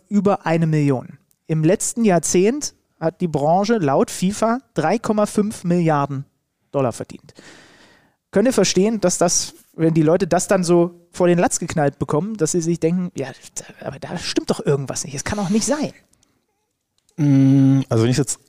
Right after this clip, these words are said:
Speaker 2: rein analytisch betrachte und die, die Zahlen, die du genannt hast, die hundertsiebzehn größer eine Million,
Speaker 1: Mhm.
Speaker 2: das mit dem, was wir vorhin gesagt haben, ist ja, wenn ich, wenn die Berater im Durchschnitt zehn Prozent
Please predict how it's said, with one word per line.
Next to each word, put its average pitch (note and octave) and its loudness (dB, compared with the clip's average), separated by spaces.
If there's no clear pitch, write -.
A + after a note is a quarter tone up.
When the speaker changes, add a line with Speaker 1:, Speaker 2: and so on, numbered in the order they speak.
Speaker 2:
rein B2+ 0
analytisch C3 2
betrachte - -2
und B2+ -2
die, A#2 0
die A2 0
Zahlen, B2+ 0
die C3+ -2
du A#2+ -2
genannt A#2 0
hast, - -4
die A2+ 4
hundertsiebzehn D#3 0
größer B2 0
eine A#2 0
Million, A#2+ 2
Speaker 1:
Mhm. C#3 -4
Speaker 2:
das - -2
mit A#2+ 0
dem, B2 2
was B2+ -2
wir A#2 0
vorhin B2+ 0
gesagt A#2+ 0
haben, A2+ -2
ist A2 -4
ja, A#2+ 0
wenn A#2 -2
ich, - -6
wenn A2+ -2
die A2 0
Berater A2 0
im A2 -4
Durchschnitt C3 0
zehn A#2+ -2
Prozent A#2+ -2